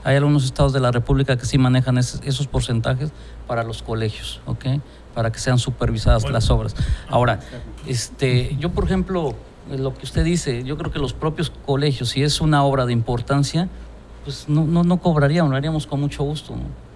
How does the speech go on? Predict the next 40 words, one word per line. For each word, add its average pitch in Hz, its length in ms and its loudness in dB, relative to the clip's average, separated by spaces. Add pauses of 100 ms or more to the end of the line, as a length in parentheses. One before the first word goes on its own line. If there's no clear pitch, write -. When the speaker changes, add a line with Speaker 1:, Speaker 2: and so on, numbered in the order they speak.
(120)
Speaker 1:
O 127 40 -8
sea, 131 220 -2
no, 139 160 2
no, 143 220 2
no 147 160 2
le 151 140 0
veo 143 240 0
el 135 60 -2
por 131 200 -10
qué 147 100 -6
tengamos 131 400 -2
que 120 240 0
cobrar 127 280 4
para 123 200 2
una 127 180 4
obra 120 220 2
pública 127 460 0
que 113 240 -8
beneficia 123 560 -2
a 123 40 -6
la 117 60 -6
población. 110 480 -10 (600)
No, 156 200 4
al 135 100 2
contrario, 135 480 0
yo 131 160 -2
creo 151 140 -4
que 147 100 -10
queremos 139 380 0
participar, 113 680 -4
¿no? 123 140 0
Lo 151 100 2
del 143 160 0
cobro 165 240 2
es 160 80 2
lo 151 80 4
de 139 80 4
menos. 131 480 0 (340)
El 123 140 -4
chiste 196 540 0